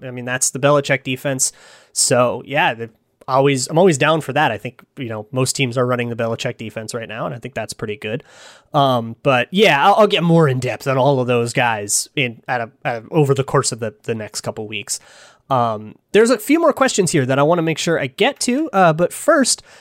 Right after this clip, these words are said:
let me talk to you about my new favorite app. Get Upside is an awesome app where you can save money on gas. Who doesn't wanna do that?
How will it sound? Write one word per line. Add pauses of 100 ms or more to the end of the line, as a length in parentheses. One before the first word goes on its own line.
(140)
let
me
talk
to
you
about
my
new
favorite
app.
Get
Upside
is
an
awesome
app
where
you
can
save
money
on
gas.
Who
doesn't
wanna
do
that?